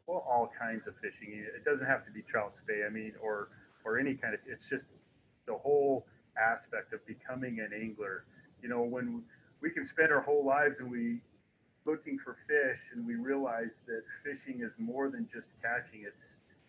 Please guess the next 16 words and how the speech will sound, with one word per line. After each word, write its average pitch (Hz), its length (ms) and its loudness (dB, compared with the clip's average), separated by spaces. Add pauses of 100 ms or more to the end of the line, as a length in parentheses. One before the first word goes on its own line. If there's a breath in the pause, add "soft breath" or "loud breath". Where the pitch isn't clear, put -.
(140)
it's 107 340 -4 (180)
learning 147 360 0
about 120 320 -4
who 135 240 -4
you 135 240 0
are 104 400 -2 (600)
and 113 160 -6
your 135 140 6
relationship 131 720 0
to 117 60 -20
this 107 140 -10 (100)
world. 127 240 -2
What 123 140 -2
I 180 120 4
love 139 300 2
about 113 240 -4